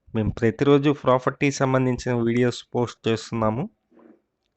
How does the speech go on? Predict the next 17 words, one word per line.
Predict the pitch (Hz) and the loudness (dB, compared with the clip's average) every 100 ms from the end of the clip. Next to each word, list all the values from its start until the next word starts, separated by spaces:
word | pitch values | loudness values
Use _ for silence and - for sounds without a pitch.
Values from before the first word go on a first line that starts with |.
| - - | -18 0
ప్లీజ్ | 143 160 - | 2 2 2
ఛానల్ని | 139 139 143 143 147 143 160 - | 2 4 4 4 4 2 -2 -12
సబ్స్క్రైబ్ | - 113 - - 120 120 | -2 0 0 0 -2 -2
చేయండి. | - 120 123 180 - _ - - 123 | -2 -2 -2 -6 -10 _ -20 -16 -6
ఈ | 107 101 107 - | -4 -4 -8 -6
వీడియో | 107 127 151 151 | 0 2 4 4
నచ్చినట్లయితే | 135 127 143 135 139 123 - 139 | 4 0 -2 -2 0 -2 2 2
లైక్ | 113 117 - | 4 2 0
చేయండి. | 131 120 117 185 _ _ _ _ _ _ 117 | 0 0 -2 -6 _ _ _ _ _ _ -2
లొకేషన్ | 120 165 160 - | 0 2 0 -2
వచ్చి | 151 - 160 | -6 -4 -4
విజయవాడ | 135 131 151 151 143 | -2 4 6 6 4
మున్సిపల్ | 135 131 - 147 143 | 2 0 0 0 0
ప-, | - 131 123 - _ | 0 0 -2 -8 _
కార్పొరేషన్ | 131 131 - 139 131 - 131 | -2 -2 2 4 4 2 -8
పరిధిలో | - 123 120 123 120 | -2 0 0 2 2
ఉన్న | 117 127 | 2 0